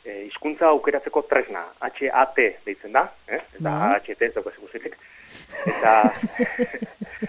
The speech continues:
Speaker 1: eta honen bidez, eta beste aplikazio bat instalatu beharko litzatekeena, honen bidez, erabiltzaile bakoitzak i-, izan dezake bere hizkuntza, eh? Sartze zeanean, ba, esaten diozu zein den zure erabiltzailea, ez? Ba, Iñaki adibidez.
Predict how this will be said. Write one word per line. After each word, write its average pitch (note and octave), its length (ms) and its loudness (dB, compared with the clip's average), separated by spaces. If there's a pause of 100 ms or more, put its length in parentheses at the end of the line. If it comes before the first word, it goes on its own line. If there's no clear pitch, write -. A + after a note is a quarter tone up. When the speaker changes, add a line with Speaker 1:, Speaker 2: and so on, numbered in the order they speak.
(140)
Speaker 1:
eta - 160 2
honen F3 200 2
bidez, F#3 260 6
eta A#2 140 4
beste G2 160 -4
aplikazio A2+ 440 -2
bat A#2+ 120 4
instalatu A#2+ 380 2
beharko A#2 200 0
litzatekeena, B2+ 560 -4 (520)
honen C#3+ 140 -4
bidez, F3+ 220 2 (140)
erabiltzaile E3 1200 2
bakoitzak D3+ 560 0
i-, D#3+ 120 -8 (100)
izan - 220 -8
dezake D#3+ 280 -2
bere C3 140 0
hizkuntza, F#2 400 -12 (180)
eh? D3+ 140 0 (220)
Sartze - 320 0
zeanean, D#3+ 440 -4
ba, - 100 -8
esaten G#2 280 -8
diozu G#2+ 220 -12
zein A2+ 140 -6
den G#2+ 120 -6
zure A2 140 -4
erabiltzailea, A#2+ 560 0
ez? A3 100 -6
Ba, F2+ 120 -14
Iñaki C3 280 -4
adibidez. F#2+ 300 -8